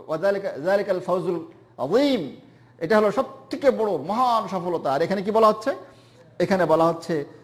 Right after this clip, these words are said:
যে আল্লাহ তাদেরকে মাগফিরাত রেডি করে রেখেছেন তাদের জন্য, এবং আজরান আযীমা, বিরাট পুরস্কার তাদের জন্য আল্লাহ রাব্বুল আলামিন রেখেছেন। সুবহানাল্লাহ। এইসব কথাগুলো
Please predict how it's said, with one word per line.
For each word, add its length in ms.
যে 80
আল্লাহ 220
তাদেরকে 340
মাগফিরাত 680
রেডি 160
করে 120
রেখেছেন 260
তাদের 220
জন্য, 400
এবং 520
আজরান 480
আযীমা, 760
বিরাট 1080
পুরস্কার 520
তাদের 220
জন্য 320
আল্লাহ 160
রাব্বুল 200
আলামিন 140
রেখেছেন। 220
সুবহানাল্লাহ। 640
এইসব 300
কথাগুলো 680